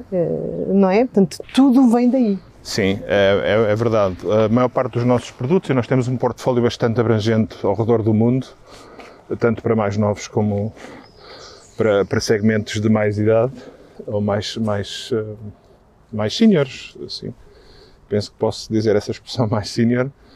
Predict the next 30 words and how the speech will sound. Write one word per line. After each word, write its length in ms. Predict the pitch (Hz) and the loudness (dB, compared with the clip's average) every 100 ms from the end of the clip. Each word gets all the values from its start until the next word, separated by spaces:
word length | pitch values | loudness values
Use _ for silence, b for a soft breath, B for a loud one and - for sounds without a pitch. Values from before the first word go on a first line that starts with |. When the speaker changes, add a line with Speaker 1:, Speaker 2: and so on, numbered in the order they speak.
| B B B B - | B B B B -2
Speaker 2:
Ehm, 460 | 117 120 120 123 120 | 2 2 4 4 4
o 80 | |
portfólio 380 | 120 143 - 156 | 2 -2 0 0
é 40 | 143 | 2
muito 300 | 151 143 139 | 2 2 0
variado, 380 | 135 113 101 | 2 2 2
mas 160 | 104 120 | 0 -2
de 80 | - | -2
facto 400 | 147 139 - 147 | -2 -2 0 0
a 60 | 135 | 2
gênese 320 | 135 139 120 | 2 0 0
do 80 | 135 | 2
nosso 260 | 135 123 | 0 0
negócio 380 | 135 135 131 139 | 0 2 0 -4
está 420 | - 131 127 123 | -4 -2 0 -2
com 220 | - 135 | 0 0
as 120 | 127 - | 0 0
cam-, 160 | 127 | -4
com 340 | 123 - 120 113 | -4 -2 0 0
as, 200 | 101 - | -2 -4
com 180 | - 107 | -2 0
a 20 | |
juventude, 460 | 101 120 120 185 110 | 0 0 2 0 0
com 260 | 113 107 | 0 0
as, 260 | 101 95 - | 0 -2 -2
as 100 | 107 | 0
gerações 480 | 101 113 107 123 117 | 2 0 2 0 0
mais 280 | 113 110 101 | 2 0 0
novas 340 | 104 98 104 | -2 -4 -4
sempre. 300 | - 95 85 | -4 -4 -6